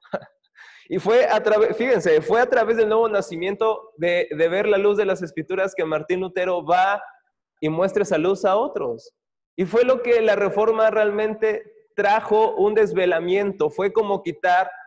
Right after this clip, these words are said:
la venda de los ojos a un pueblo que realmente deseaba conocer a Dios.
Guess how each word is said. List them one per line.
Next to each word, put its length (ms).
la 160
venda 180
de 120
los 220
ojos 600
a 60
un 140
pueblo 380
que 220
realmente 520
deseaba 760
conocer 440
a 80
Dios. 440